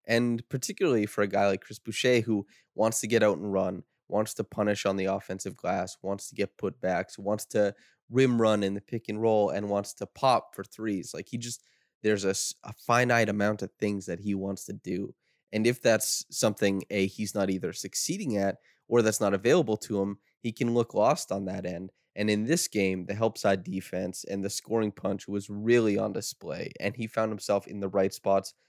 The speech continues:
more often than any other game so far this season. And to his credit, was in the right spots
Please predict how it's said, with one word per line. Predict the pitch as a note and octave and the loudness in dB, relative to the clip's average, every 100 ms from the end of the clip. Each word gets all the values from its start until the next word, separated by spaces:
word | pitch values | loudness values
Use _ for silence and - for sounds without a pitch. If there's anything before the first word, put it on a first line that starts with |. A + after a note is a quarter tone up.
| _ _ | _ _
more | A#2 A#2 | 4 6
often | A2 G#2 - G2+ | 6 2 0 -4
than | F#2+ F#2+ | -4 -6
any | - G2+ G2 | -2 0 2
other | G2 - | 0 -4
game | G2+ G2 A2 | -6 -8 -10
so | - - | -10 -10
far | - - | -8 -6
this | - - | -6 -6
season. | - - - G2 _ _ - | -8 -8 -12 -14 _ _ -12
And | G2+ | 0
to | |
his | A2 B2 | 2 2
credit, | - - F#2+ F#2 E2+ - _ _ _ | 0 0 2 0 -4 -6 _ _ _
was | G#2+ A2+ | -2 0
in | G#2+ C3 | 2 2
the | B2+ | 4
right | A2+ A2+ | 4 4
spots | - - G#2+ A2+ - | 2 2 2 2 -4